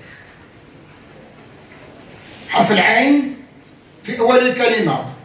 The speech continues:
العين والباء والسين والعبس.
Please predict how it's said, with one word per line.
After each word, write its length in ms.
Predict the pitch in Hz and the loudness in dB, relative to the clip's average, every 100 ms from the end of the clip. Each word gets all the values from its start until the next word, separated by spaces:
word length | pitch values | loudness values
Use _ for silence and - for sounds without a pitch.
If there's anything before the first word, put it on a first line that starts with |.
| - - - - - - - - - - - - - - - - | -20 -20 -20 -20 -20 -20 -20 -20 -20 -20 -20 -20 -20 -20 -16 -2
العين 500 | 180 208 240 262 226 | 2 4 4 2 2
والباء 320 | 220 196 247 | 2 2 2
والسين 560 | 247 - - 180 139 - - - | 2 0 0 -2 -2 -6 -12 -10
والعبس. 420 | - - 156 | -2 0 0